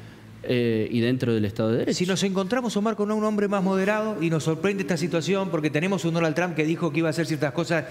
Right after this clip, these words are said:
Speaker 2: como la muralla con los mexicanos, que finalmente no la hizo. Tenemos, este, también un Bolsonaro que hablaba de cierto extremismo con algunas clases que finalmente fueron decisiones que no tomó. Quiero pensar que quizás en lo empírico, a la hora de ser gobierno,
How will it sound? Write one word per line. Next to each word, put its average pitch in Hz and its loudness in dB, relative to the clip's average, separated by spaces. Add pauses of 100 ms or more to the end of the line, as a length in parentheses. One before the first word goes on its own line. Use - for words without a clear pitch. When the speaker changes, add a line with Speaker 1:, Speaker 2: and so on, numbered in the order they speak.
(220)
Speaker 2:
como 151 0
la 131 2
muralla 143 2
con 135 0
los 127 0
mexicanos, 131 0 (240)
que 139 0
finalmente 135 0
no 131 0
la 131 2
hizo. 185 -2 (340)
Tenemos, 156 2
este, 123 2
también 143 2
un 156 2
Bolsonaro 143 2
que 127 0
hablaba 139 2
de 131 0
cierto 139 -2 (240)
extremismo 131 0
con 131 0
algunas 127 0
clases 147 0
que 123 -4
finalmente 139 0
fueron 127 0
decisiones 117 -2 (260)
que 127 0
no 156 0
tomó. 180 0 (1000)
Quiero 202 0
pensar 185 0
que 185 -2
quizás 196 0 (460)
en 127 2
lo 131 2
empírico, 208 0
a 113 2
la 120 4
hora 160 2
de 147 0
ser 165 0
gobierno, 196 0